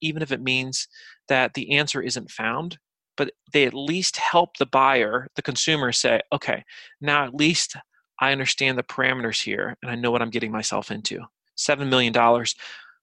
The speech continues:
For ninety percent of our clients that I've worked with, which is hundreds of clients that we now have that have embraced the Ask You Answer,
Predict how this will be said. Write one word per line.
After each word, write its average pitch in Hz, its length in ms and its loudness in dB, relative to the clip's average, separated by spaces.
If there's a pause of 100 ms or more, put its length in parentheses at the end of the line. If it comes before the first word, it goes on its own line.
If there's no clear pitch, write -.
For - 140 0
ninety 151 340 2
percent 165 260 2
of 143 80 -4
our 139 80 6
clients - 760 -2
that 127 120 4
I've 117 120 -2
worked 127 260 4
with, - 320 -8 (260)
which - 140 -4
is 127 100 -2
hundreds 120 320 -4
of - 80 -6
clients 110 340 2
that 104 100 -4
we 110 80 -6
now 113 160 0
have 107 260 -2
that 113 100 -2
have 110 80 -4
embraced 110 380 0
the 107 120 -2
Ask 107 240 -4
You 113 60 -4
Answer, 113 380 -4